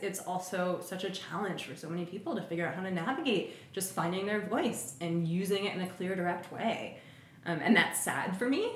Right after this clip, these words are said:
that we aren't taught how to do this, but it also is really exciting when people come back to me and say, like,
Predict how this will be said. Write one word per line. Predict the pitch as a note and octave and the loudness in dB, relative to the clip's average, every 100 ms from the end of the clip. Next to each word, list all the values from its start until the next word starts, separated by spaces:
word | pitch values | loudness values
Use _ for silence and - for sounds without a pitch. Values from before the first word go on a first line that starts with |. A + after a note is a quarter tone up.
| - B3 | -2 4
that | G#3 G3 F#3+ F3+ F#3 | 8 8 8 2 0
we | F3+ F#3+ | 2 4
aren't | F3 E3 | 4 2
taught | - D#3+ | -2 -2
how | F3+ | 0
to | E3+ | 0
do | E3+ E3 | 0 0
this, | F3+ A3+ - | 2 0 0
but | G3 | 2
it | G3 F#3+ | 2 2
also | E3+ - F3+ E3 | 0 2 2 2
is | E3 F3 | 2 -2
really | F3 E3 | 0 0
exciting | - D#3+ E3 E3 D#3+ | 0 0 2 2 0
when | D3+ | -4
people | E3+ E3 | -4 -4
come | F3 E3+ | -2 0
back | A2 - | -2 -4
to | - | -6
me | E3 | -6
and | D3+ | -6
say, | C#3+ C#3+ | -6 -4
like, | C#3+ D3 | -4 -6